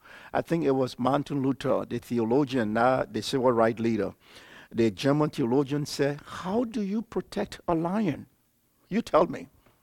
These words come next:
How do you really protect a lion? By putting it in a cage?" No, you don't protect a lion like that. If a lion is in a cage, guess what? I can go as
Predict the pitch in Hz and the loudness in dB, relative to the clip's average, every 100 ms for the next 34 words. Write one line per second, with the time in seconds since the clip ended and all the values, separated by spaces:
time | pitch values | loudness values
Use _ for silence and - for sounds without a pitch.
0 | _ _ _ - 208 214 202 190 185 - | _ _ _ -6 -2 0 2 4 4 2
1 | 160 - 165 165 160 220 - - _ _ | -4 -2 2 2 2 0 -4 -8 _ _
2 | _ _ - 147 - 175 175 180 165 151 | _ _ -4 -4 0 2 2 2 0 0
3 | 156 185 285 - - _ _ _ _ _ | 2 2 0 -6 -14 _ _ _ _ _
4 | _ 190 220 285 277 156 123 156 190 - | _ 2 4 6 6 4 2 0 0 0
5 | 165 - 170 151 143 151 165 143 104 107 | -2 -2 0 4 4 4 2 0 2 0
6 | - - - - - 160 151 170 202 214 | 0 -8 -20 -2 2 4 6 6 6 4
7 | 156 170 165 - 185 175 170 135 151 156 | 2 2 0 2 4 4 2 2 2 4
8 | 151 123 - - _ _ - 185 - 170 | 2 0 -2 -8 _ _ 2 2 2 -6
9 | 127 143 170 - 143 - | -2 0 2 2 -2 -6